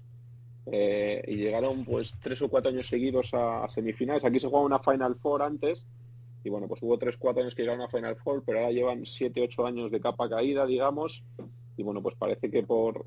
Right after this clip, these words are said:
por primera vez, bueno, pues podemos estar después de muchos años entre los, entre los cuatro primeros.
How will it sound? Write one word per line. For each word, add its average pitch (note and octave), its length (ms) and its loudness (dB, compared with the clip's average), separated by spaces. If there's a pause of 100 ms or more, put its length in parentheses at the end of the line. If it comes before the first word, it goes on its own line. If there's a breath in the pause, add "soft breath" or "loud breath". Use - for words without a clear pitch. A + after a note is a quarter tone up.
(100)
por G#2 140 -2
primera G#2+ 300 0
vez, A2+ 140 4
bueno, G#2+ 240 -6
pues - 160 -10
podemos G#2 400 -4
estar A2 280 0
después G#2+ 260 0
de A2 60 4
muchos A2 300 -6
años A#2 280 -4
entre A2 360 0
los, G#2 420 2
entre G2+ 200 -2
los A2 100 -4
cuatro A2 260 6
primeros. C#3 520 6